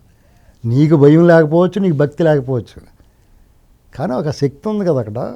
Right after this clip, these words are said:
కోట్లాది మంది విశ్వాసం ఉంది కదా, ఆ విశ్వాసమే నిన్ను శిక్షిస్తుంది. అర్థమైందండి? అక్కడ, అక్కడ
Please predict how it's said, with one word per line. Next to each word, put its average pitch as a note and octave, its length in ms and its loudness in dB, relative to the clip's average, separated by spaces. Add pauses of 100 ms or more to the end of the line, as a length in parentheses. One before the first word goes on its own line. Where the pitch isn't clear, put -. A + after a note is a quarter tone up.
(1300)
కోట్లాది F3+ 680 2
మంది F#3+ 260 0
విశ్వాసం E3+ 500 0
ఉంది D#3 200 -4
కదా, C3 220 -8 (1120)
ఆ A#2 60 -8
విశ్వాసమే D3+ 640 -4
నిన్ను C#3 220 -4
శిక్షిస్తుంది. A2+ 540 -16 (300)
అర్థమైందండి? C3+ 560 -6 (120)
అక్కడ, A2 280 -8 (480)
అక్కడ A2+ 200 -4